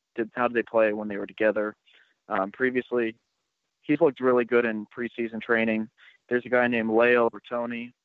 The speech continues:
who came from Young Boys in Switzerland, who's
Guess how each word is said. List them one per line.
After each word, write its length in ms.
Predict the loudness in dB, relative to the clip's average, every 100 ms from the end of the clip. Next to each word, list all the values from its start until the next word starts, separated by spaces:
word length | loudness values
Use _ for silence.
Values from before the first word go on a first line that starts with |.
| _
who 80 | -16
came 240 | -10 -8 -6
from 180 | -8
Young 280 | -4 -2 -2
Boys 340 | 2 2 2 -4 _ _ _ -20 _ _ _
in 400 | -8 -6 -6 -8 0
Switzerland, 600 | 0 2 2 4 2 0
who's 240 | -2 -2